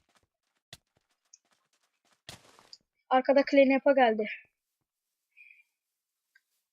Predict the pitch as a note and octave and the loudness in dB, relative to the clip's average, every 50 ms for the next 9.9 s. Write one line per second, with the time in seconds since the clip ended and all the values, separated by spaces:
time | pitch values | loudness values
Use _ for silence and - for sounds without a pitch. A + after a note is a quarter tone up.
0 | _ _ _ _ _ _ _ _ _ _ _ _ _ _ _ _ _ _ _ _ | _ _ _ _ _ _ _ _ _ _ _ _ _ _ _ _ _ _ _ _
1 | _ _ _ _ _ _ - C4+ C4 B3+ B3+ B3+ B3+ C#4 D4 - - _ _ _ | _ _ _ _ _ _ -4 -4 -2 0 2 2 2 0 -2 -6 -12 _ _ _
2 | _ _ _ _ _ _ _ _ _ _ _ _ - - - - - _ - - | _ _ _ _ _ _ _ _ _ _ _ _ -20 -20 -20 -20 -20 _ -20 -20
3 | _ _ _ _ _ _ _ _ _ _ _ _ - B3+ A#3+ B3+ C#4 C#4+ - _ | _ _ _ _ _ _ _ _ _ _ _ _ -4 -2 0 0 0 -2 -6 _
4 | _ _ _ _ _ _ _ _ _ _ _ _ _ - - - _ _ _ _ | _ _ _ _ _ _ _ _ _ _ _ _ _ -20 -20 -20 _ _ _ _
5 | _ - - _ _ C4+ C4 B3+ B3+ - C4+ C4+ C#4 C4 C4 B3+ B3 A#3+ B3+ C#4 | _ -20 -20 _ _ -6 -4 -4 -4 -2 -2 -2 0 0 0 0 0 0 0 -2
6 | C#4+ - _ _ _ _ _ _ _ _ _ _ _ _ _ _ _ _ _ _ | -2 -6 _ _ _ _ _ _ _ _ _ _ _ _ _ _ _ _ _ _
7 | _ _ _ _ _ _ _ - - _ _ _ _ _ _ _ _ _ _ _ | _ _ _ _ _ _ _ -20 -20 _ _ _ _ _ _ _ _ _ _ _
8 | _ _ - - - _ _ _ _ _ _ _ - - _ _ _ _ _ _ | _ _ -20 -20 -20 _ _ _ _ _ _ _ -20 -20 _ _ _ _ _ _
9 | _ _ _ _ _ - - - - _ - - B3+ B3+ B3+ C#4+ D4 C4 | _ _ _ _ _ -20 -20 -20 -20 _ 0 6 6 8 8 8 8 6